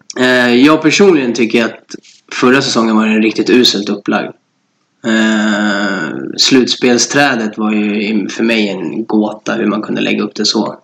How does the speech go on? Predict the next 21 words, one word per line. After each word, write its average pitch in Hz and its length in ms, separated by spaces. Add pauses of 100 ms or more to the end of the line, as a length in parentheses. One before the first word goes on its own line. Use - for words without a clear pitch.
Alltså, 110 300
du 110 120
har 117 200
liksom, 107 500 (800)
du 110 100
delar 123 220
in 117 160
det 107 60
geografiskt, 110 1120 (880)
slutspelet. 107 640 (520)
Det, 110 320
det, 107 680
det, 104 320
det 117 160
klingar 120 320
inte. 107 160
Jag 107 40
menar, 110 140
ni 120 120
fick 113 220
Djurgården 123 640